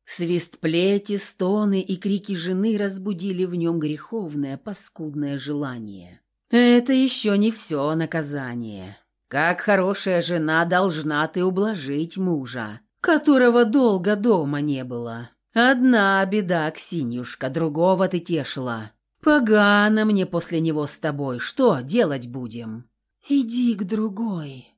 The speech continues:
вон, к Ульянке своей», запёкшимися губами пробормотала Аксинья.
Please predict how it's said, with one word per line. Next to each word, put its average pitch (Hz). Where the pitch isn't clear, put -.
вон, 196
к -
Ульянке 202
своей», 131
запёкшимися 214
губами 165
пробормотала 160
Аксинья. 110